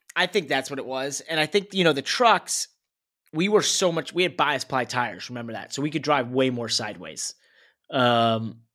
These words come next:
than the cup cars. And I know Joe Logano was mentioning to me, like, how much more sideways you could be in the truck. It was a little bit more fun. And then you could just see it, right? And actually, I have a funny quote from my girlfriend,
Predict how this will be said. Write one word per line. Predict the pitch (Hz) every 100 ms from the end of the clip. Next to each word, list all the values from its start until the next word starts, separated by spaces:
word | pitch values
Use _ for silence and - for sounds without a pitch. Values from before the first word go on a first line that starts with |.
| _ -
than | 127 117
the |
cup | 113 120 -
cars. | 117 71 - - _
And | - 131 127 123 117 120 - _ _ _ _ _ _ - - -
I | 139
know | 143 139
Joe | 120 139
Logano | 131 123 123 127 123 120
was | 120
mentioning | 123 120 117 117
to | 120
me, | 117
like, | 117 107
how | 113
much | 113 -
more |
sideways | 113 123 113 113 107
you |
could | 107
be | 110
in | 110
the |
truck. | 110 120 107 101
It |
was | 104
a |
little | 110 113
bit |
more | 92 107
fun. | - 104 104
And | 104
then | 110 104 107 _ - - _ _
you | - 190
could | 170
just | 147 - -
see | 180 131
it, | 104
right? | 147 123 131 -
And | - 131 127
actually, | 147 147 151 139
I | 143
have | 135
a | 123
funny | 139 127
quote | - 139
from | 135
my | 127
girlfriend, | 113 127 120 120 117 113